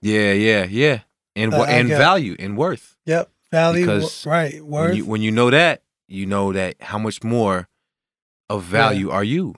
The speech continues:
Speaker 1: And it's
Speaker 2: 'Cause
Speaker 1: like,
Speaker 2: that, that, that
Speaker 1: that's,
Speaker 2: picture
Speaker 1: that's the one that just punches you in the chest and knocks you to the floor. Like,
Speaker 2: Right.
Speaker 1: "Dang, son."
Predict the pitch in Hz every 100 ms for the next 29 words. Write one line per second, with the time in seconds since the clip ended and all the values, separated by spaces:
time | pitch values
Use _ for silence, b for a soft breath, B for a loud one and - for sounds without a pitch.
0 | _ 82 165 185 165 196 175 165 196 214
1 | 160 190 233 107 143 - 247 156 143 110
2 | 101 85 82 - 107 - 90 92 80 -
3 | 113 98 85 92 98 - 95 - - -
4 | 101 92 76 160 175 175 147 90 - -
5 | - -